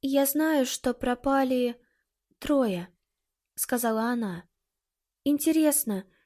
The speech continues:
нет ли новостей о братишке Уайленда? Он бесследно исчез, как и остальные". "Да, трое", повторила Шарон, сдвинув брови.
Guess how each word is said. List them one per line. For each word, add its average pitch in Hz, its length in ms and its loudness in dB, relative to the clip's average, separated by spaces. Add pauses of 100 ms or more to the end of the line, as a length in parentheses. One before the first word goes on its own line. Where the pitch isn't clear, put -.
(140)
нет 330 320 2
ли 370 60 4
новостей 262 560 4
о 226 60 2
братишке 254 560 2
Уайленда? 214 720 2 (640)
Он 277 160 0
бесследно 262 580 2
исчез, 285 380 0
как 247 220 -6
и - 20 0
остальные". 233 760 -2 (720)
"Да, 214 500 2
трое", 190 600 -2 (680)
повторила 220 500 0
Шарон, 220 420 0
сдвинув 220 460 -2
брови. 180 460 -4